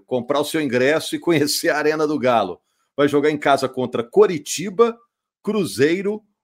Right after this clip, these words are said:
Fluminense, Fortaleza, Goiás, Grêmio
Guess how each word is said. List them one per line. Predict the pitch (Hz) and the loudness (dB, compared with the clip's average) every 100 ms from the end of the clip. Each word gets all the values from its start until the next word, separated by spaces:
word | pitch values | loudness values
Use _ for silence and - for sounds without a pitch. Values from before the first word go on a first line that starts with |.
| _ | _
Fluminense, | - 220 196 135 127 160 180 - 175 - _ _ | -6 -2 -2 -2 -2 -2 -4 -6 -10 -16 _ _
Fortaleza, | - 202 220 - 147 117 147 160 151 147 - _ _ | -2 0 0 0 0 2 0 0 -2 -6 -8 _ _
Goiás, | 123 196 156 123 131 139 - - _ _ | 2 4 4 4 2 0 -4 -14 _ _
Grêmio | 104 131 135 147 147 143 | 0 2 2 0 -2 -2